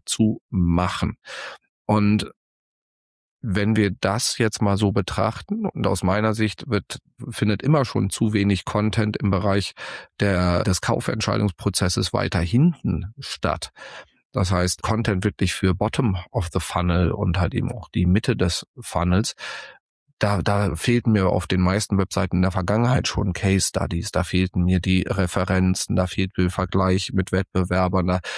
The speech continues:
fehlt mir so der Content, der die Nutzerinnen und Nutzer überzeugt. Das heißt, das ist eine Empfehlung, die ich jetzt immer wieder mal gesehen habe und wo ich auch mitgehe, ist,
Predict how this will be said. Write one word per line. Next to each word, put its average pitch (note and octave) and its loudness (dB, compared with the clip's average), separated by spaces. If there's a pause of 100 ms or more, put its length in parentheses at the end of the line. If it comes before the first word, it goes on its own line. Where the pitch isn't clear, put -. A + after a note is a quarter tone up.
(180)
fehlt A#2 2
mir G#2+ 2
so G#2 4
der F#2+ 2
Content, C3 0 (480)
der G#2+ 2 (1160)
die G#2 2
Nutzerinnen A2 2
und G#2 2
Nutzer G2 0
überzeugt. - -2 (580)
Das F#2+ 2
heißt, G#2+ -2 (100)
das A#2+ -2
ist D#3+ 0
eine C3 2 (100)
Empfehlung, A2+ 0
die A2 -2
ich G#2 -4
jetzt - -2 (440)
immer G2+ 4
wieder A#2+ 2
mal A2+ 2
gesehen F#2 2
habe A#2 2
und B2 0
wo B2+ -2
ich - -4
auch - -4
mitgehe, B2 0
ist, - -4